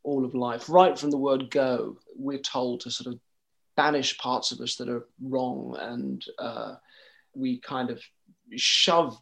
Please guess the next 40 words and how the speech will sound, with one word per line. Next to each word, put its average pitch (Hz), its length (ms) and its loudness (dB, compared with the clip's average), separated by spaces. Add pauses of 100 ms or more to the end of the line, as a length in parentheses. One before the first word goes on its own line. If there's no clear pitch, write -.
(520)
bits - 520 2
out 170 160 6
of - 60 -2
the - 80 -8
picture - 320 -4
that - 200 -8
don't 156 300 4 (300)
fit - 540 0
what - 180 -2
we 151 80 -4
think 131 360 -4
is - 360 -4 (640)
right. 131 460 -2 (340)
And 143 100 0
as 143 140 2
we 143 80 2
grow 170 280 10
up, 151 240 6 (640)
those 170 440 6
parts 214 480 8
of 127 80 -2
us 135 140 0
that 160 120 -2
then 147 160 2
are 139 40 -2
sort - 200 0
of - 80 -4
not 143 300 2
honoured 131 420 2 (800)
can 185 180 4
come 190 240 8
to 175 300 2 (100)
own 202 180 8
us, - 320 -2
because 135 300 -4
they 139 160 -2
sort 139 180 -6
of 123 80 -8
have 143 200 -4
this - 360 0